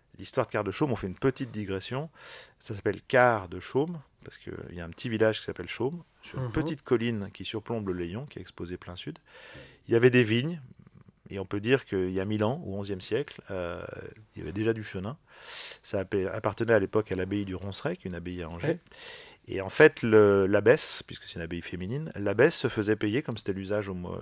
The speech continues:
Speaker 1: au Moyen-Âge, par le meilleur quart de la récolte. Donc en fait,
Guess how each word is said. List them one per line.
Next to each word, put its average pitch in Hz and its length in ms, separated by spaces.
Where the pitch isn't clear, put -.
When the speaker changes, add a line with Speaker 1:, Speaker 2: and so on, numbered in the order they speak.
Speaker 1:
au 80 40
Moyen-Âge, 85 480
par 123 200
le 104 120
meilleur 120 440
quart 123 280
de 113 80
la 101 120
récolte. - 500
Donc 101 120
en 110 40
fait, - 420